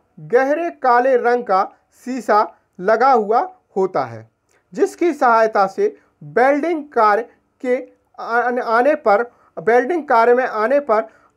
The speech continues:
अल्ट्रावायलेट किरणों से आँखों का बचाव होता है। अब यहाँ पर एक मुख परिरक्षक या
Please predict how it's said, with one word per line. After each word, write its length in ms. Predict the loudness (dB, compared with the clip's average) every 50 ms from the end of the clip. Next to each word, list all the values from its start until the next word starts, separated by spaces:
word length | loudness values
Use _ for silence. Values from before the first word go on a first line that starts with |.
| _ _
अल्ट्रावायलेट 920 | 2 2 2 0 0 0 2 2 2 2 2 0 0 0 -2 -6 -8 -6
किरणों 320 | -2 -2 0 0 0 -2 -2
से 400 | -2 -4 -4 -4 -6 -10 -16 _ -12
आँखों 380 | -6 -6 -6 -4 -2 -2 0 2
का 320 | 2 2 0 0 -2 -6 _ _ _ _ -6
बचाव 560 | -2 -2 -2 0 0 2 2 2 0 -2 -4 _ _ _ _
होता 240 | -4 -4 -4 -4 -8
है। 240 | -8 -10 -16 -20 -20 _ _ _ _ _ _ _ _ _ _ _ _ _ _ _ _ _
अब 280 | 0 0 0 0 -4 _ _ _ _ _ _ -10
यहाँ 300 | -6 -4 -2 0 0 -2
पर 260 | 0 0 0 0 0 -4 _ _ _ _ _ _ _ _ _ _ _ _ _ _ _ _ _ _ _ _ _ _ _ _ _ _ _ _ _ _ _ _ _ _ _ _ _ _ _ _ _ _ _ _ _ _ _ _ _ _ _ _ _ _ _ _ _ _ _ _ _ _ _ _ _ _ _ _ _ _ _ _ _ _ _ _ _ _ _ _ _ _ _ _ -20 _ _ _ _
एक 280 | 2 4 4 4 2 -2 -12 _ -20 -20 _ _ _ _ _ _ _ _ -6
मुख 340 | -2 0 0 0 0 -4 -4
परिरक्षक 800 | 0 2 2 2 2 0 0 -2 -2 -4 -2 0 0 0 -2 -8 _ _ _ _ _ -2
या 260 | 0 2 2 2